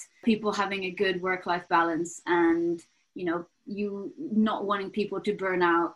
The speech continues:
et cetera, you need to be leading by example and be doing the same things you're saying. So, like, don't be messaging people at midnight. Don't give people shit if they're taking a walk or if they need to take a lunch break. Don't be booking stuff over lunch.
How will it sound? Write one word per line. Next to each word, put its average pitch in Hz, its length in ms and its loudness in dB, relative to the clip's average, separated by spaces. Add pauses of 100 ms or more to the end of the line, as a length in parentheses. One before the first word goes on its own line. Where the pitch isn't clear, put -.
et 165 180 -8
cetera, 180 420 -4
you 196 200 -2
need 233 240 2
to 208 580 0 (100)
be 208 180 0
leading 202 400 2
by 180 140 0
example 190 540 -2
and 180 200 -6 (280)
be 185 120 -4
doing 202 280 4
the 190 60 -10
same 190 260 -4
things 185 240 -4
you're - 80 -6
saying. 185 500 -4 (160)
So, 190 120 -6
like, 175 340 0 (320)
don't 214 260 4
be 214 120 2
messaging 196 480 0
people 185 280 -4
at 170 120 -2
midnight. 170 500 2 (520)
Don't 220 520 0
give 208 240 -2
people 208 260 -2
shit 202 220 -2
if 185 140 -6
they're 185 140 0
taking 190 360 -4
a 180 40 -2
walk 175 520 0
or 185 120 0
if 180 120 -6
they 185 120 -2
need 185 160 -4
to - 80 -20
take 185 240 -4
a - 20 -2
lunch 180 340 0
break. 175 300 -4
Don't 226 180 0
be 254 100 4
booking 208 340 0
stuff 214 280 -2
over 220 280 0
lunch. 240 680 4